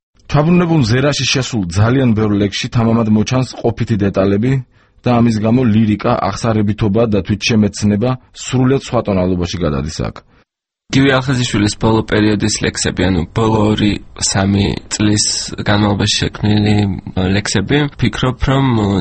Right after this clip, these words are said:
Speaker 2: აი, სამოცდაათიანი წლების ლექსებისგან თუნდაც გამოირჩევა, ო, უფრო ნაკლებად არის ეს ირონიულ-პაროდიული ნაკადი, თუ-, თუმცა ალაგ-ალაგ არის. მაგრამ ეს არის უკვე ჩამოყალიბებული, რომელიც,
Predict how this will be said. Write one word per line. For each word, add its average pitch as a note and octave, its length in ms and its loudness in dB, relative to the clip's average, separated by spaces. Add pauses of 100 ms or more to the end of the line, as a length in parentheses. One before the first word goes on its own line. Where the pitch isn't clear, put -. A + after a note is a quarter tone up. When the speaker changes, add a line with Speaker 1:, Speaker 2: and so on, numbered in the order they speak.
Speaker 2:
აი, F2 180 0
სამოცდაათიანი G2 1000 0
წლების - 560 -2 (720)
ლექსებისგან G2 720 0
თუნდაც A#2 440 0
გამოირჩევა, G2+ 800 0
ო, - 760 -6
უფრო A#2+ 320 2 (400)
ნაკლებად G2+ 600 0
არის F2 280 -2
ეს F#2 160 -2
ირონიულ-პაროდიული G2+ 1300 2
ნაკადი, G#2+ 460 -2
თუ-, D2 260 -4
თუმცა A2 380 -2
ალაგ-ალაგ A2+ 520 0
არის. F#2+ 320 0 (280)
მაგრამ C3+ 320 0
ეს B2+ 140 0
არის A2 200 2
უკვე - 200 -2
ჩამოყალიბებული, G#2 920 0
რომელიც, G#2 420 0